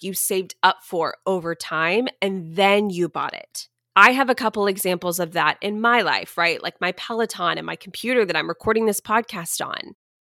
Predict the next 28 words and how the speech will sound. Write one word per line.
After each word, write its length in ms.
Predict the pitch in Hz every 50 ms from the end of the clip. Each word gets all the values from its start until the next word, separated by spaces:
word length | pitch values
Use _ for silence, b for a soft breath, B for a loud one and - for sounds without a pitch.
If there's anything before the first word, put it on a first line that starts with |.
| _
And 100 | - 247
it 120 | 269 254 262
feels 320 | - 277 311 349 349 320
so 580 | - - - - - 247 233 233 247 254 269 -
amazing 840 | - 220 214 196 190 175 175 190 185 180 170 151 127 104 117 160 180 - _
to 160 | - 247 220
make 220 | 208 202 190 190
those 500 | 196 185 170 202 202 208 214 220 220 -
purchases. 880 | - - - 180 170 - 165 - - - 101 90 85 - - - - - - _ _ _ _ _ _
But 100 | 247 262
I 80 | 262
think 280 | 262 - 370 427 480 -
back, 240 | 349 339 339 - -
and 120 | - 233 247
it 100 | 247 - -
also 280 | 214 269 359 - - - 508 480 - -
feels 400 | - - 247 262 254 247 247 -
really 280 | 196 202 208 208 214 220
amazing 640 | - 190 190 175 165 165 180 190 202 262 269 277 254
during 380 | 190 - 196 190 196 196 202 202
the 100 | 190 180
period 480 | 143 - - - - 202 196 208 220
of 80 | 208 180
time 380 | - - - 175 165 185 220 226
where 100 | 220 208
you 160 | 202 196 202
were 140 | 202 185 185
saving 600 | - - - - 240 240 254 233 208 214 208